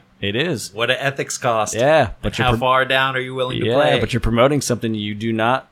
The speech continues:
Speaker 1: endorse.
Speaker 2: I've had a very similar conversation just being drunk,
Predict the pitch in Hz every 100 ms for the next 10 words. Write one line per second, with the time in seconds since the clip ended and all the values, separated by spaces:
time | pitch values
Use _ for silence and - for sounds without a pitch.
0 | - 131 117 135 127 - - - _ _
1 | _ _ _ _ _ _ _ - 151 139
2 | 143 135 123 120 - 110 107 - 104 98
3 | 104 92 - 87 107 - - _ _ _
4 | - 101 92 82 98 90 -